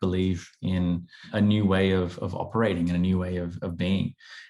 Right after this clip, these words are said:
And that tension exists like it would in any company. And I think that tension really gives way to gold,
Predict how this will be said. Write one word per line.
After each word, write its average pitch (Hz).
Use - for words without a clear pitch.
And 92
that 139
tension 175
exists 92
like 85
it 95
would 90
in 87
any 87
company. 90
And 123
I 98
think 123
that 104
tension 98
really 95
gives 92
way 92
to 92
gold, 85